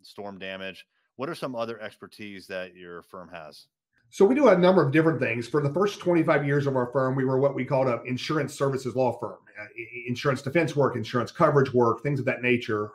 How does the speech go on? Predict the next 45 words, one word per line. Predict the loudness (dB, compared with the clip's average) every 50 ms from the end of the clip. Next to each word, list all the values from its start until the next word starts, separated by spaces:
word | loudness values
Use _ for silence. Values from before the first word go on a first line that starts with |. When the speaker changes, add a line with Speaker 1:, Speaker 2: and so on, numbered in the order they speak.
| -10 -8
Speaker 2:
Uh, | -8 -4 -2
we've, | 0 0 -2 -2 -6 _ -4
we've | -4 -2 2
grown | 2 2 4 4
beyond | 4 4 4 4 4 4 4
that | 2 2 0
in | 0
the | -2
last | 0 0 0 -2 -2
five | 0 0 2 2 2
years | 0 0 0 0 0 0
to | 0 0
a | 0
more | 0 0 0
multidisciplined | 2 2 2 2 0 0 0 0 0 0 -2 -4 -4 -2 -2
firm. | -2 -2 0 0 -2
I'd | -2 -4
still | -4 -2 -2 -2 -2
say | 0 0 2 2
it's | 2 2 2
a, | 2 2 2 0 -4 _ _ _
probably | 0 2 4 4 4
a |
seventy | 4 2 2 2 2 2 0 -2 -2 0
thirty | 2 2 2 2
mix, | 0 0 0 -2 -2 -4 -8 -18 -20 -16 -6
but | -2 -2 -2 -2 -2 -6 -16 _ _ _ -12 -8
from | -4 -2
my | 0 0 0
personal | 0 0 0 -2 -2 -2 -4 -8
standpoint, | -8 -6 -6 -6 -6 -4 -4 -4 -2 -2 -4 -6 -10
uh, | -14 -14 -8 -6
I | -4 0
do | 2 4 4
a |
lot | 6 6 6 6 6
of | 4 2
work | 2 -2 -2 -2
in | -4
the | -6 -4
fire | -2 2 2 4 4
litigation | 4 4 2 2 2 0 -2 -2 -2 -2
arena. | -2 0 0 0 -2 -4 -6 -8 _ _ _ _ -18
I | -10 -6
do | -6 -6